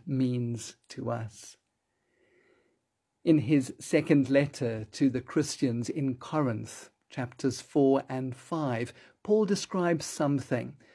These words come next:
not everything, but something of the significance of the resurrection of Jesus for our own lives today.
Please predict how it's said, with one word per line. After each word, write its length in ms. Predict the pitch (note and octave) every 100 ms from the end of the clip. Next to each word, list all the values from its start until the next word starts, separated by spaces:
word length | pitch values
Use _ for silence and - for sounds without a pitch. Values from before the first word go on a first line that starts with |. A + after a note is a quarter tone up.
| _ _ -
not 340 | G3 E3+ F#3+ F3+
everything, 760 | D3+ C#3+ C#3 - A#2+ B2+ C3 _ _ _
but 300 | D#3+ D#3+ D#3
something 840 | - - D#3 E3 D3+ C3 A2+ - - _ -
of 140 | D3 -
the 100 | C#3
significance 960 | - C3+ C#3+ D3 C#3+ D3 - A#2 A2+
of 100 | B2+
the 100 | A#2+
resurrection 680 | B2 C3 C3+ C3+ B2+ B2+ C3+
of 160 | B2+ A#2+
Jesus 560 | - A2+ A#2 A#2+ A#2
for 220 | - C#3 B2
our 200 | A#2 -
own 300 | C3 A#2+ A#2+
lives 360 | A#2 A#2+ A2+ -
today. 540 | B2+ B2 A2+ A#2 C3